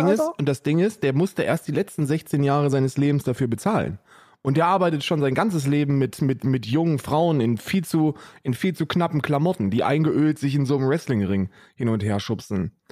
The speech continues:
Speaker 1: Also da kann
Speaker 2: Ach
Speaker 1: man
Speaker 2: du
Speaker 1: sich eigentlich
Speaker 2: meine
Speaker 1: nur, da kann man
Speaker 2: Güte.
Speaker 1: eigentlich, ich möchte jetzt natürlich keine Mutmaßung machen, aber doch, das möchte ich doch, ich möchte doch mutmaßen.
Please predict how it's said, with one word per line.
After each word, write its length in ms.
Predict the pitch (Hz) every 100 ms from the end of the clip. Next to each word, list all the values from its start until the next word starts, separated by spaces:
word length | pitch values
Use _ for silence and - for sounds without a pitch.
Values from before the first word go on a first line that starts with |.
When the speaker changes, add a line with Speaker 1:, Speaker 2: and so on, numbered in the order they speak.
| - - -
Speaker 1:
Also 240 | 131 147
da 80 | 147
kann 160 | -
Speaker 2:
Ach 40 | 185
Speaker 1:
man 80 | 190
Speaker 2:
du 80 | 120
Speaker 1:
sich 120 | 113
eigentlich 300 | - - -
Speaker 2:
meine 100 | 175
Speaker 1:
nur, 160 | -
da 120 | - -
kann 160 | 185
man 80 | 190
Speaker 2:
Güte. 100 | -
Speaker 1:
eigentlich, 200 | 165 156
ich 40 | 120
möchte 240 | 120 -
jetzt 100 | 95
natürlich 300 | 107 104 110
keine 160 | 92 80
Mutmaßung 540 | 110 - 101 78 82 76
machen, 220 | 90 95
aber 80 | 98
doch, 100 | 165
das 160 | 160
möchte 220 | 160 156 120
ich 80 |
doch, 120 | - 131
ich 80 |
möchte 220 | 110 131 123
doch 140 | 139
mutmaßen. 460 | 104 80 64 69